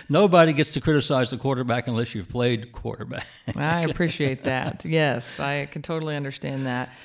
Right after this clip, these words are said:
Speaker 2: You know, I, I had to make a lot of tough decisions in twenty twenty, but I did my research, relied on the professionals, and, and I think made the best decisions possible for our community. But it is scary. It's like, I don't know,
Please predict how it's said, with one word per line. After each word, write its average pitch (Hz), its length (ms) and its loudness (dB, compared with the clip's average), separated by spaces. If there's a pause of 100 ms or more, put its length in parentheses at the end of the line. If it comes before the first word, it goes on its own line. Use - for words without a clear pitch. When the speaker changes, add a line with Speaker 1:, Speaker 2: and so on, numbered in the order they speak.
(260)
Speaker 2:
You 160 100 -2
know, 143 360 0
I, - 240 -6
I 147 60 -4
had 151 140 -2
to 143 60 -4
make 147 140 -4
a 147 40 -2
lot 143 160 -2
of 143 60 -6
tough 143 220 -8
decisions 165 640 -4
in 165 160 -6
twenty 156 280 -4
twenty, 156 460 -4 (440)
but 147 340 0
I 139 300 -2
did 147 220 -2
my 156 120 0
research, 147 640 -4
relied 139 300 -2
on 139 140 -2
the 143 60 -4
professionals, 143 840 -8
and, 135 280 -4
and 139 160 -6
I 143 120 -4
think 143 200 -8
made 131 220 -6
the 135 60 -10
best 131 260 -6
decisions 135 420 -6
possible - 480 -8
for - 200 -10
our - 100 -10
community. - 600 -10 (300)
But 185 100 0
it 180 80 4
is 185 100 -2
scary. 98 560 -8 (220)
It's - 260 -14
like, 143 120 -8 (600)
I 151 80 -10
don't 165 100 -4
know, 147 360 -4